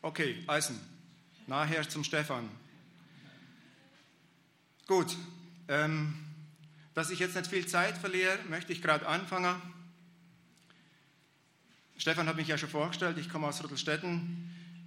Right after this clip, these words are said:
Ähm, und noch für alle, die das nicht wissen, ich bin der Bruder von Michael, der auch hier in die Gemeinde geht. Wir sind schon öfters verwechselt worden. Gut.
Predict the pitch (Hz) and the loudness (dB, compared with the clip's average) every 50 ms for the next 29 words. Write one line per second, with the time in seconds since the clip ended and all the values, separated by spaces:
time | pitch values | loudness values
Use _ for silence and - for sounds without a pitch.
0 | - - 139 139 139 143 147 147 143 143 143 143 143 143 - - - - - - | -6 -2 0 0 2 0 0 -4 -6 -4 -4 -4 -4 -4 -6 -14 -14 -16 -20 -20
1 | - - 143 143 147 143 - - - 139 135 160 180 175 160 165 160 151 139 - | -12 -6 -2 -2 -2 -2 -2 -2 0 0 2 2 2 0 0 -2 -2 -2 -2 0
2 | 165 196 - - 135 135 131 - 165 175 190 180 - - - - - - - 151 | -2 -2 -2 -2 -4 -2 -2 0 0 0 0 0 -4 -6 -8 -8 -10 -8 -8 -6
3 | - - 160 151 147 135 160 156 170 185 180 170 170 151 147 151 156 151 143 143 | -4 -2 -2 -2 -2 -2 0 2 2 2 2 0 -2 0 -2 0 0 -2 -2 -2
4 | 120 110 104 104 101 117 110 - 131 131 127 139 143 135 135 131 127 131 139 127 | -2 -2 -2 -4 -6 -10 -8 -4 -4 -4 -2 -2 -2 -2 -4 -4 -4 -4 -2 0
5 | 131 127 131 127 131 120 - 117 113 135 160 156 185 180 175 180 165 196 - - | 0 0 0 0 -2 -2 -2 -2 0 2 0 2 2 2 4 4 4 4 4 4
6 | 175 - 180 180 185 185 180 180 165 147 135 123 120 120 - - - - - - | 2 4 8 8 8 8 6 2 2 2 0 0 2 2 2 2 2 0 -2 4
7 | - - - - - - - - - - - - - - - - - - - - | 4 4 4 4 -2 0 4 4 4 4 4 -2 2 4 4 4 4 2 -2 0
8 | - - - - - - - - - - - - - - - - - - - - | 0 0 0 -2 -8 -10 -10 -12 -12 -12 -12 -14 -14 -14 -14 -14 -18 -12 -4 -2
9 | 147 151 139 123 | 0 0 0 -2